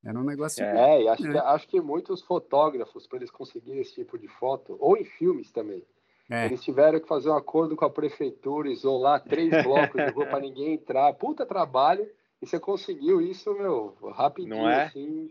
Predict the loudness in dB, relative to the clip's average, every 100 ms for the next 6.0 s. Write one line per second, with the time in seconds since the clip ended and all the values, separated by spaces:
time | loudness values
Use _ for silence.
0 | -12 -4 -2 -2 -4 -2 0 -2 -4 -6
1 | -6 -8 -12 _ _ _ -10 -6 -4 -6
2 | -10 -10 -10 -10 -8 -8 -8 -10 -12 -16
3 | _ _ -2 -2 -2 -4 -6 _ _ -2
4 | 2 2 2 0 0 0 0 -2 -2 -2
5 | -4 -2 -6 -6 -8 -6 -10 -10 -18